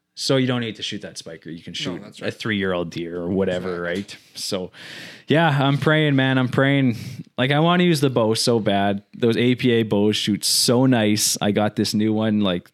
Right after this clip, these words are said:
Speaker 1: three months ago, and it shoots like a dream. I wanna use it so bad. But, you know, if I would've had a rifle last week with that buck, I coulda got him.
Speaker 2: Yeah.
Speaker 1: And, um,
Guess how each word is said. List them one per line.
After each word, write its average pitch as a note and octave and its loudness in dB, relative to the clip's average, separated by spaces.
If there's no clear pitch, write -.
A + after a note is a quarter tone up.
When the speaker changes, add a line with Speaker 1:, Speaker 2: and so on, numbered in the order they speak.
Speaker 1:
three A#2 2
months G2+ 2
ago, G2 0
and G2 -2
it F#2 -2
shoots G#2+ -2
like G2 2
a F#2+ -2
dream. F#2 0
I D#2+ 0
wanna F#2 0
use F#2+ 0
it E2+ -8
so F#2 -2
bad. E2 -4
But, A2 -2
you G2+ 0
know, G2+ 2
if G2 -4
I G2+ 0
would've A#2+ 0
had A#2 0
a A#2+ 2
rifle C#3 0
last A2 0
week B2+ 0
with C3 -2
that A#2+ 0
buck, B2 -2
I B2 -2
coulda C3 -2
got C3 0
him. G2 -6
Speaker 2:
Yeah. - -10
Speaker 1:
And, G2 -4
um, F2+ -6